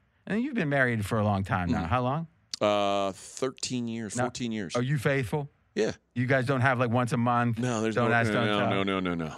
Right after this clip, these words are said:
Speaker 1: Okay. <laughs> All right. I mean, you know, it's a modern, you know.
Speaker 2: No, it ain't that modern.
Speaker 1: Have you heard of ethical non-monogamy?
Speaker 2: No.
Speaker 1: Very big thing sweeping around.
Speaker 2: No, it's not, not around my house.
Speaker 1: <laughs> Hasn't swept through that?
Speaker 2: Nope.
Speaker 1: The Hoffman house.
Speaker 2: No.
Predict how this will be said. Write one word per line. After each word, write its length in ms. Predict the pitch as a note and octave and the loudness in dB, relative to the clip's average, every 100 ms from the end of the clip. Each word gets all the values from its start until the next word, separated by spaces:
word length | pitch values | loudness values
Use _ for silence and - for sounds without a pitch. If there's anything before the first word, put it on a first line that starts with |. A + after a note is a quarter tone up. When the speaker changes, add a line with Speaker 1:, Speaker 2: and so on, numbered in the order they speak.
| B2 | -2
Speaker 1:
Okay. 160 | C3+ | 0
<laughs> 760 | D#3+ - G4+ F#4 C5+ - - - | 2 4 4 2 -4 -8 -10 -4
All 60 | - A3+ G3+ | -4 -2 -2
right. 320 | D4 D4+ D#4 D#4 - - - | 0 2 0 -4 -18 -14 -4
I 80 | |
mean, 160 | G3+ A3 | 0 0
you 80 | D4 | 2
know, 180 | G3+ B3+ | 0 0
it's 140 | - | 0
a 40 | |
modern, 380 | F#3 F#3 G3+ F#3+ | 4 4 4 2
you 80 | E3 | 0
know. 100 | D#3+ | 0
Speaker 2:
No, 420 | D3+ A#2 B2+ B2+ B2+ | 0 0 2 2 4
it 40 | |
ain't 120 | C3+ C#3 | 4 4
that 180 | C3+ | 4
modern. 240 | A#2+ G2+ F#2+ | 2 2 2
Speaker 1:
Have 80 | F3 | 4
you 60 | |
heard 180 | G3 G3 | 2 2
of 120 | E3 F3+ | 0 2
ethical 480 | D#3 D#3+ F3+ F3+ D#3+ | 2 2 -2 -2 0
non-monogamy? 1000 | D3+ D#3 D3+ D3 C#3 C#3+ D#3 E3 G3+ F#3+ - | 2 4 2 2 2 2 2 0 -2 -4 0
Speaker 2:
No. 180 | G#3 F3 | 2 2
Speaker 1:
Very 240 | D#3+ D#3+ | 0 -2
big 240 | E3 D3 - | -2 -4 -2
thing 200 | E3+ C#3+ | -2 -2
sweeping 380 | - A#2 A2 | -2 -2 0
around. 420 | G#2+ G#2 F2 E2+ F2+ | 0 0 -2 -4 -2
Speaker 2:
No, 300 | A2 G#2+ F#2+ | 0 0 0
it's 140 | F#2+ | 0
not, 180 | A#2+ B2+ | 0 2
not 180 | B2+ C#3+ | 2 4
around 180 | D3 | 2
my 200 | C#3 D3 | 2 2
house. 260 | A2 F#2 - | 2 2 4
Speaker 1:
<laughs> 720 | C4+ C#4+ - - - - - G#3 F#3 - - | 4 4 2 2 0 -2 2 2 2 -2 2
Hasn't 260 | A#3+ A#3+ A3+ | 2 2 -2
swept 380 | F4+ C4+ B3 | 0 0 0
through 240 | B3 C4 C4 | 0 0 4
that? 280 | C4 - E3 | 4 4 6
Speaker 2:
Nope. 220 | A3 A3+ | 6 4
Speaker 1:
The 100 | G#3 | 4
Hoffman 460 | B3 D4 C#4 A#3 | 4 2 0 -2
house. 400 | F#3 - - - | 2 2 2 0
Speaker 2:
No. 520 | B2 D#3+ D#3 B2 F#2 | 2 4 4 2 0